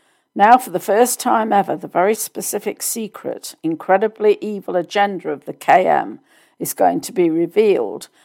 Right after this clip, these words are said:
thanks to an interview with, that Mike Harris had with V T senior editor and director Gordon Duff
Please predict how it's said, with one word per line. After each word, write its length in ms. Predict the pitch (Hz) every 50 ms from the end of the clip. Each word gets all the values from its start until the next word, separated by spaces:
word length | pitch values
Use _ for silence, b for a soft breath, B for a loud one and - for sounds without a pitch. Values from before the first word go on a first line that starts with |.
| _ _ _
thanks 340 | - 180 180 139 - - - -
to 120 | - 220
an 80 | 214 208
interview 480 | 220 247 254 - 196 196 156 160 165
with, 360 | 156 165 160 - _ _ -
that 160 | - 170 - -
Mike 320 | 175 190 190 196 196 196
Harris 460 | - - 202 214 214 214 190 - -
had 280 | - 180 151 151 147 175
with 220 | - - - _
V 180 | - 202 214 214
T 240 | - - 208 185 170
senior 440 | - - - 196 185 180 170 170 -
editor 420 | - 185 185 185 180 - - 180 170
and 140 | 165 165
director 640 | 165 170 160 156 160 180 202 - - - - - 160
Gordon 520 | 165 - 185 175 170 - - 151 156 156 -
Duff 460 | - 226 220 135 - - - -